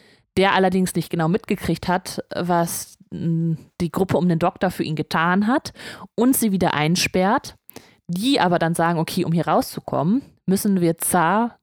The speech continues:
Feuer geben, damit er dann halt Anführer wird und dann können wir abhauen.“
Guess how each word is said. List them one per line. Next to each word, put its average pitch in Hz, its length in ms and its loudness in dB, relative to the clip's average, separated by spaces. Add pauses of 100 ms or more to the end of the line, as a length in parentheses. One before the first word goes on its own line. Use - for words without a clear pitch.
Feuer 220 460 2
geben, 135 480 -6 (680)
damit 180 320 2
er 180 120 2
dann 170 220 2
halt 160 220 2
Anführer 214 500 2
wird 208 220 2
und 175 100 -2
dann 165 160 0
können 165 220 0
wir 143 100 0
abhauen.“ 147 560 -2